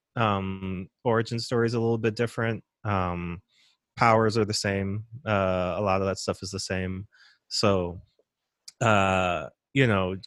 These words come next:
trying to kind of figure out, 'cause the thing about Jackson is that he debuted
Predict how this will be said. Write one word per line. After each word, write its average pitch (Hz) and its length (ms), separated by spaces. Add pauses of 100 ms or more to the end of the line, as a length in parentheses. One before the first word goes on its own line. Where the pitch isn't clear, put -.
(140)
trying 139 440
to 117 140
kind 113 320
of 101 140
figure 110 480
out, 95 180
'cause 117 160
the 117 80
thing 147 200
about 113 260
Jackson 101 420
is 98 140
that 87 180
he 98 540 (480)
debuted 131 880